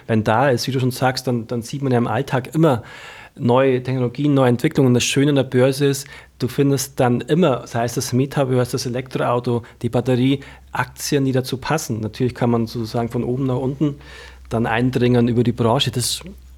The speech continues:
macht spa-, macht Spaß. Die, die Märkte haben jetzt nicht so viel Spaß gemacht, Tech-Märkte die letzten Tage. Aber umso mehr macht's uns, glaub ich, einen Spaß, auch beim Aktionär, so nach Zukunftstrends zu graben und spannende Aktien. Und der, und das, der Tipp,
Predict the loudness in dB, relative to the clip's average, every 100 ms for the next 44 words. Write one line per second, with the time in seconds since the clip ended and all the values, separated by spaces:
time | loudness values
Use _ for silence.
0 | -20 -18 -16 -8 -8 -8 -2 -2 0 -2
1 | 0 2 4 2 2 2 2 2 2 2
2 | 0 2 4 2 0 -2 -2 -4 -4 -2
3 | -2 -2 -2 -4 -4 -8 -4 -4 -4 -2
4 | -4 -2 -4 -2 -2 -2 -4 -12 -18 -20
5 | -20 -12 -6 -2 0 0 2 2 4 2
6 | -2 -10 -4 -4 -2 -4 0 0 0 0
7 | -2 -4 -2 -2 -2 -2 -2 -4 -4 -2
8 | 0 0 -2 -6 -12 -14 -16 -16 -18 -18
9 | -12 -4 -2 -2 -4 -10 -6 -6 -8 -8
10 | -4 -4 -4 -6 -4 -2 0 0 0 -2
11 | -2 -2 -2 -4 -4 0 2 2 0 -2
12 | -16 -20 -20 -14 -4 -4 0 0 0 -6
13 | -12 -12 -14 -10 -8 -4 -2 -4 -6